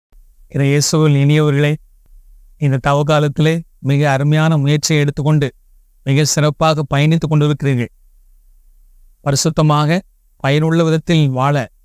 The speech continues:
கடவுள் நோக்கி மன்றாடி கொண்டிருக்கிறீர்கள். நீங்கள் எடுக்கிற ஒவ்வொரு முயற்சிக்கும்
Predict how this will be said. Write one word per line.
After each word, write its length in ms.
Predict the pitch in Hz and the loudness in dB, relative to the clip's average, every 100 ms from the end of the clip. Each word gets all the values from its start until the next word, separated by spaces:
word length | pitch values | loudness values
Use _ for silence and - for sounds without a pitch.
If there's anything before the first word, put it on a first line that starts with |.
| _ _ _ | _ _ _
கடவுள் 300 | - 139 151 | -4 0 0
நோக்கி 220 | 156 156 | 0 0
மன்றாடி 360 | 139 139 160 160 | 0 2 0 0
கொண்டிருக்கிறீர்கள். 580 | 156 143 147 139 117 113 _ _ _ _ - _ _ | 0 0 -2 -2 -4 -10 _ _ _ _ -20 _ _
நீங்கள் 260 | 143 135 139 | -2 0 0
எடுக்கிற 260 | 165 160 | 0 0
ஒவ்வொரு 400 | 143 139 160 180 | -2 -2 0 0
முயற்சிக்கும் 580 | 147 156 170 - - 123 | 2 2 0 -2 -6 -8